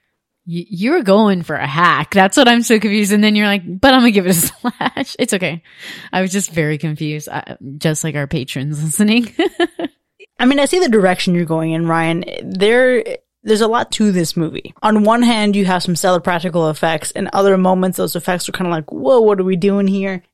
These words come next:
Speaker 2: In some moments, we have an incredibly rich and, uh,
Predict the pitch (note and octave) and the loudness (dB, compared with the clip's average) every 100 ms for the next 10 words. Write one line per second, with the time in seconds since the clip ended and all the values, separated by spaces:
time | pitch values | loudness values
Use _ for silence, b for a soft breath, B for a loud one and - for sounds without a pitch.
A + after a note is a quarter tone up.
0 | - A3 G3+ F#3+ - - - A#3 A3 G#3+ | -4 -2 0 0 -2 -6 -2 0 2 2
1 | G#3+ F#3 G3 F#3+ F#3 F3+ F3 - - D#3+ | 0 -2 0 0 2 0 -2 -6 -8 -6
2 | E3 - G3 G3+ G3 G#3 G3 D#3 F3 F#3+ | -6 -2 0 0 0 0 -2 0 0 0
3 | - - - F3 E3+ D#3+ D#3 F3 D#3+ D3+ | -4 -6 -4 -2 -2 -2 -4 -6 -4 -6